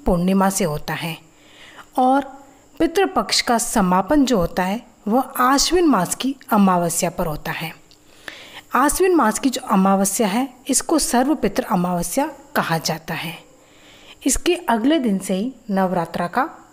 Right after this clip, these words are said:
प्रारंभ होता है। तो आइए अब हम बात करते हैं सन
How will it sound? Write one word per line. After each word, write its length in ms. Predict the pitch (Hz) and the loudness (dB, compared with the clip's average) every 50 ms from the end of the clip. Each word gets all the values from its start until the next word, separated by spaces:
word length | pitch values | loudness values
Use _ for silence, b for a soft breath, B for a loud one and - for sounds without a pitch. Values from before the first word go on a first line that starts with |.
| _ _ - | _ _ -4
प्रारंभ 420 | - 185 160 165 165 170 175 156 | -2 0 0 0 -2 -4 -6 -6
होता 240 | 160 156 - - 156 | -8 -10 -8 -8 -10
है। 200 | 139 - 170 160 - - - _ _ _ _ _ b b b b b b b b b b b - | -10 -10 -12 -14 -16 -18 -20 _ _ _ _ _ b b b b b b b b b b b -12
तो 120 | - - - | -12 -4 -2
आइए 420 | 240 208 208 202 226 269 311 302 - - - - | 0 2 4 4 4 2 2 -2 -6 -8 -4 -2
अब 100 | 254 254 | 0 2
हम 180 | 302 294 247 | 2 2 2
बात 220 | 202 180 180 180 - | 2 2 0 -2 -2
करते 300 | - 180 170 - - 202 | -4 -4 -4 -4 -4 -6
हैं 240 | 165 185 240 294 320 - B B B B B B B B B B _ - | -2 0 0 -2 -2 -4 B B B B B B B B B B _ -10
सन 260 | - - 247 269 285 | -4 0 0 0 0